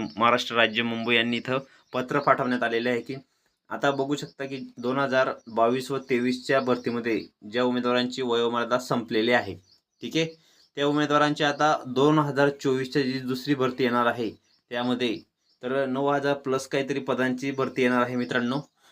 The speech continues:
तर त्या भरतीमध्ये ज्या उमेदवारांचे वय आता संपलेले आहे, त्यांना पुढच्या भरतीमध्ये, अ, संधी देण्यात येईल, असे शासनाने निर्णय घेतलेला आहे मित्रांनो. बघू शकता तुम्ही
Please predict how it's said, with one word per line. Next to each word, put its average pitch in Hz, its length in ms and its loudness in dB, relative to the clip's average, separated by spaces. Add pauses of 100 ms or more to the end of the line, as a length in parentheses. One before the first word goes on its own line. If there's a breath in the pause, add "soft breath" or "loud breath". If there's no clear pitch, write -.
(180 soft breath)
तर 143 220 0
त्या 160 240 4
भरतीमध्ये 151 460 4
ज्या 147 120 4
उमेदवारांचे 139 540 2
वय 139 140 6
आता 131 140 4
संपलेले 127 440 2
आहे, 127 100 2
त्यांना 123 260 2
पुढच्या 127 380 0
भरतीमध्ये, 117 380 0 (420 soft breath)
अ, 113 340 -2 (320)
संधी 127 280 0
देण्यात 127 280 0
येईल, 131 100 -2
असे 147 360 0
शासनाने 123 440 2
निर्णय 123 320 2
घेतलेला 113 320 2
आहे 110 80 6
मित्रांनो. 98 400 -4
बघू 113 220 0
शकता 123 260 -4
तुम्ही 95 220 -6